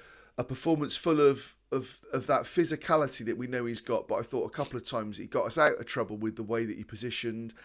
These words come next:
and the way he brought the ball forward was, was very good as well. But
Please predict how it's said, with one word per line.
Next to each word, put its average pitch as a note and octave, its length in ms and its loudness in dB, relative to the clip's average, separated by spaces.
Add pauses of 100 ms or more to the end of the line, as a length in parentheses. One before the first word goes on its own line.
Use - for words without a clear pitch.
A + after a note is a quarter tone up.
(240)
and A#2+ 120 -2
the B2 60 -4
way C3 220 4
he B2 80 2
brought A#2+ 260 0
the A#2 140 -8
ball A#2+ 200 -4
forward A2 560 0
was, G2+ 240 -8
was G#2+ 160 -6
very G#2 300 -4
good G#2+ 160 -6
as G2 160 -8
well. G2 300 -6
But A2 260 0